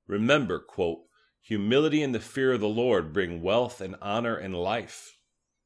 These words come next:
end quote, Proverbs twenty-two four, and, quote, "The good man brings good things out of the good stored up in his heart," end quote, Luke six forty-five.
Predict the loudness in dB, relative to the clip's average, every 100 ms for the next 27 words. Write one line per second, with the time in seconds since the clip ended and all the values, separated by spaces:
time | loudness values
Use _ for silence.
0 | -8 -6 -4 0 0 0 -4 -2 0 -2
1 | -6 -6 -6 -6 -8 -6 -2 2 2 0
2 | -4 _ _ _ -2 2 2 0 -4 0
3 | 2 2 -6 _ _ -14 -6 0 0 2
4 | 2 2 2 0 -2 -4 -2 0 0 -2
5 | -2 -2 -2 -2 -2 -6 -10 0 0 2
6 | -4 0 0 0 -2 -4 -4 -2 -2 -4
7 | _ _ _ _ _ _ -6 -6 0 2
8 | 2 0 -4 -4 -4 -4 -6 -6 -4 -4
9 | -2 0 0 -2 -10